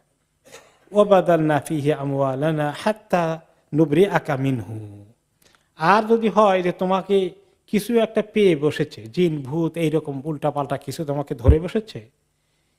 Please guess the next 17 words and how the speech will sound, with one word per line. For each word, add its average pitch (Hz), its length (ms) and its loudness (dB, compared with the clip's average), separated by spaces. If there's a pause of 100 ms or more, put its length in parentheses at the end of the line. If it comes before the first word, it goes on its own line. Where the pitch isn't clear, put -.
(120)
এটা 190 260 4
থেকে 196 240 -2
তুমি 196 240 -4
মুক্তি 185 320 0
পাচ্ছ - 340 -2
না, 165 160 0
সেটা 165 240 -2
তোমাকে 165 340 -2
দিয়ে 160 200 0
এগুলো 151 220 2
করায়, 143 440 2 (1080)
তাহলে 233 340 4
আমরা 208 560 0 (400)
এইগুলোর 214 500 4
ব্যাপারে 190 420 0
এক্সপার্ট 190 880 0
যারা 147 500 0